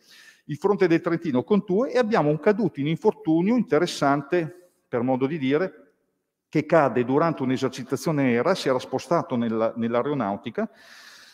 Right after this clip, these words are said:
si chiamava ofsas, c'è anche un monumento qui al cimitero monumentale, che cade durante un'esercitazione aerea all'aeroporto della Malpensa e viene riconosciuto comunque come caduto.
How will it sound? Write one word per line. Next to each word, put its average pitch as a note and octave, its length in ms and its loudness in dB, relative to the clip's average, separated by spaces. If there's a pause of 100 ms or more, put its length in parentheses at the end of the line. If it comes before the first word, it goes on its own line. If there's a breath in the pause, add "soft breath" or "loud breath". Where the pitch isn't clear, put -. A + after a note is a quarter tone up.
(340 loud breath)
si - 140 -16
chiamava B2 520 0
ofsas, D3+ 600 0
c'è A#2+ 100 -4
anche B2 220 -4
un A#2+ 80 -2
monumento B2 560 -2
qui B2 240 -6
al A2 100 -2
cimitero A2+ 440 -2
monumentale, C3 640 -2
che - 140 -10
cade A#2+ 280 -2
durante B2 320 -2
un'esercitazione C3 800 -6
aerea A#2 400 -2
all'aeroporto D3 640 0
della A2 160 0
Malpensa B2 680 -4
e A#2 120 -12
viene G#2 220 -8
riconosciuto A2 640 -6
comunque F#2+ 380 -6
come G2+ 240 -10
caduto. - 460 -14